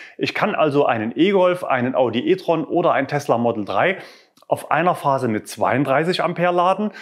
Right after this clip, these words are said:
wobei im dreiphasigen Betrieb auf der gleichen Phase nur sechzehn Ampere geladen werden. Der Vorteil ist, dass der Hersteller für verschiedene Zielmärkte einfach die gleiche Hardware verbauen kann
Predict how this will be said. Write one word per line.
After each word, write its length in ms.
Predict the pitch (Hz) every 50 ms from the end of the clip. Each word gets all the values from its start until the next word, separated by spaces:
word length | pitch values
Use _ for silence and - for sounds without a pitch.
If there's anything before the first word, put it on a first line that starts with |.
| - - - - _ _
wobei 320 | _ 127 123 123 131 131 135
im 140 | 127 117 -
dreiphasigen 640 | - 104 170 - - 190 190 180 160 175 160 160
Betrieb 420 | 143 160 - - 170 160 160 - -
auf 160 | - 202 -
der 120 | - 170
gleichen 340 | 156 - 135 127 123 - 127
Phase 320 | 120 - 123 113 110 117 113
nur 180 | 131 143 151
sechzehn 360 | 135 139 165 - - - 117
Ampere 280 | - - - - 95 87
geladen 400 | 92 98 87 80 85 - 101 -
werden. 300 | 107 90 80 - - - - - - - - - - _ -
Der 80 | 104 -
Vorteil 360 | - - - - - 208 185
ist, 260 | - 175 170 - -
dass 140 | 156 131 -
der 120 | - 131
Hersteller 360 | 123 139 - - - 123 120 113
für 160 | - 131 113
verschiedene 640 | - - 107 - - 220 220 - 202 185 185 -
Zielmärkte 640 | - - 208 190 170 160 156 151 151 156 - 170 -
einfach 380 | - 120 127 123 - 135 - -
die 100 | - 123
gleiche 380 | - 113 101 98 - 113 - 113
Hardware 320 | 131 135 - 127 117 107
verbauen 400 | - - 95 104 104 117 139 139
kann 320 | 139 139 135 123 127 127